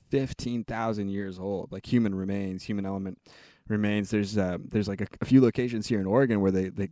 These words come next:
I guess, have evidence of the Clovis people. That's sort of around, like, the eleven, twelve, thirteen thousand year mark. And then there's other evidence of things that are, I don't know, within, like, the, it's tough. It's, like, anything from, like, seventy-five hundred years to fifteen thousand years ago seems to all kind of be in flux of a date, because there's really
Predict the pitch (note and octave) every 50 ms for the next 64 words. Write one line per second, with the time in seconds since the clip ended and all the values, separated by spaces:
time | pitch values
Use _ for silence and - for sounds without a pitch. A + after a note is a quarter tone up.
0 | _ _ - G2+ G2+ - G2+ G2 - F#2+ F2+ F2 F2+ - _ _ - A2 G#2 G2
1 | G2+ G2+ G2 F2+ - G2+ - - E2 - - - A#2 A2+ A#2 A2+ G#2 G2+ G2 -
2 | - - G2+ F#2+ - - F#2+ G2 F#2+ F#2+ - - G#2+ G2+ F#2+ F#2+ G2 F#2 F#2 F#2
3 | F#2 F#2 - - F#2+ F#2 F#2+ G2 G2 G2 F#2+ F#2+ F#2+ - - G#2+ G2+ G2+ G2 F#2+
4 | - - G#2+ G#2 G#2 - - G#2+ G2+ - G2 F#2 F#2+ F#2 F#2 F#2 F#2 F#2 F2+ F#2
5 | F#2 F#2 F#2 F#2 - - - - - - - - - _ - - - C#3+ D#3+ F#3
6 | F#3 F3 D3+ F3 F#3+ F#3+ F#3 E3+ E3 D#3 E3 D#3+ D#3+ D3 - C3 A#2 - C3 C3
7 | A#2 A#2 G#2 G2+ F#2+ - _ _ _ _ _ _ _ _ _ _ _ _ _ _
8 | _ _ _ _ _ _ _ _ _ _ _ _ _ _ _ _ _ - - C#3
9 | B2 G#2+ G2+ G2 F#2+ G2 G2+ - A#2 A2 G#2 G2+ - A2+ G2+ F#2+ F#2+ - _ _
10 | _ - - - - - _ _ _ _ _ _ _ _ _ _ _ _ _ _
11 | _ _ _ _ _ - - - - - - - - - - - A2+ G#2 G2+ G2+
12 | G2+ A2 A2+ D3 B2 A#2+ C3+ D#3 D#3 C#3 C3 B2+ A#2 - G#2+ G#2 G2 F#2+ - -
13 | - D3+ C#3 C#3+ D3 C#3+ C3 D3 C3+ C3 A#2 B2 A#2+ A2+ A2 G#2 A2 G#2+ G#2+ G#2
14 | G#2 - - - - - C#3+ C#3 - - C3 A#2+ G#2+ - A#2+ A2+ G#2+ G2+ G2 G2
15 | G2 G#2 G#2+ G#2+ A2 A2+ A#2+ A#2+ A#2 A2 - A#2+ A2 G#2+ - - - B2 A2+ A2
16 | A2 - A#2+ G#2+ G2 F#2 G2 G#2+ G#2 G2 F#2 F2+ - - - A2+ A2 A2+ - -
17 | - - - A2+ G#2 G2 G2 F#2 - G#2+ G#2+ A2+ A2+ A2 G#2 - A2 G2+ G2+ G2+
18 | F#2+ - B2+ C3+ B2+ G#2 G2 G2+